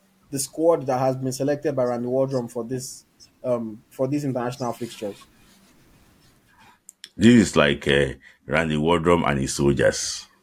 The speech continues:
Speaker 1: Mm.
Speaker 2: And, um, that is just, I'm not surprised at all with the squad that actually what he picked. And, um, if you look at this team,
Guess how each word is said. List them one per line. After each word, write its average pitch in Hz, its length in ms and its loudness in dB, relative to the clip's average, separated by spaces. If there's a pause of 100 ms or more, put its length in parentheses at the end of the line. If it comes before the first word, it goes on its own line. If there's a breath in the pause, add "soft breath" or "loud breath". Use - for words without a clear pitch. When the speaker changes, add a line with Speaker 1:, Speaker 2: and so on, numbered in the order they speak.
(680)
Speaker 1:
Mm. 104 180 -16 (540 loud breath)
Speaker 2:
And, 67 340 2
um, 67 760 2 (260)
that 82 240 0
is 69 160 -2
just, 73 460 0
I'm 78 140 0
not 98 140 4
surprised 78 440 2
at 71 140 -6
all 71 280 0 (240 soft breath)
with 69 120 0
the 67 60 0
squad 76 280 4
that 67 120 6
actually 67 180 2
what 64 160 2
he 67 120 -6
picked. - 460 -4 (460 loud breath)
And, 71 260 2
um, 73 300 4
if 107 180 4
you 78 60 0
look 85 120 2
at 71 160 4
this 76 280 0
team, 65 400 -2